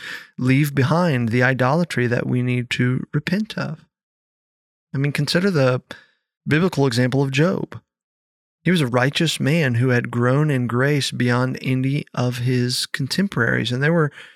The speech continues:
no overt sins dominating his life.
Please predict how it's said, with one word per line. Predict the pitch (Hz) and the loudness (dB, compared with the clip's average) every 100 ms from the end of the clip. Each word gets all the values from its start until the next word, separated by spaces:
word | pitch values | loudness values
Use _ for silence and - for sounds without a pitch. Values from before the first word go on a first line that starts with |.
| _ _ - | _ _ -2
no | 123 127 143 - | 2 4 2 2
overt | 135 135 127 131 135 | 2 2 2 0 0
sins | - - 175 131 113 107 | -2 0 0 0 0 -2
dominating | 113 120 135 123 120 117 120 120 | 0 0 0 0 0 0 -2 -2
his | 113 113 107 | 0 -2 -2
life. | 113 139 185 - - - - | -2 -2 -2 -4 -6 -8 -10